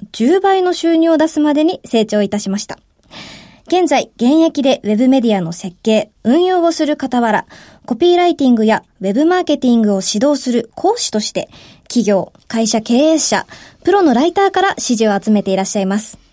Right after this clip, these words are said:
さらに今年からはアフィリエイター養成スクール、ウェブ副業メソッドで講師を務めていらっしゃいます。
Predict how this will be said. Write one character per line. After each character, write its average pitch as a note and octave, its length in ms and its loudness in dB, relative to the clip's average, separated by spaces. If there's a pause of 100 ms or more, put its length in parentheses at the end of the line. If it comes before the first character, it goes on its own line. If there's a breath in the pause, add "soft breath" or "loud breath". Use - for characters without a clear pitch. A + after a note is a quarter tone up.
(560 loud breath)
さ - 140 -2
ら A4+ 100 2
に F#4 100 0
今 B3+ 120 -4
年 D#4+ 200 -2
か E4+ 120 0
ら D#4+ 80 2
は A#3 180 -2 (140 loud breath)
ア A3 100 -6
フ C4 80 -2
ィ E4+ 40 0
リ F4+ 120 2
エ F#4 140 2
イ F4 80 -2
タ G#3+ 160 -4
ー F3+ 80 -2
養 A3+ 200 0
成 D4 280 0
ス - 120 -10
ク B3+ 100 -4
ー A3 40 2
ル、 - 160 -6 (300 soft breath)
ウ - 20 -2
ェ A3+ 100 2
ブ D#4+ 120 0
副 F#4+ 240 -4
業 G#4 200 2
メ G4+ 140 0
ソ F#4 120 -4
ッ F4+ 80 -10
ド F4+ 120 0
で G4+ 240 -2
講 D#4+ 220 0
師 C#4 180 -2
を F4 80 2
務 C#4+ 260 0
め B3+ 80 0
て A#3+ 140 -2
い G#3+ 40 0
ら G3+ 100 0
っ - 20 -2
し G#3 180 -6
ゃ G#3 60 -2
い G3 80 -4
ま F3+ 220 -6
す。 - 260 -16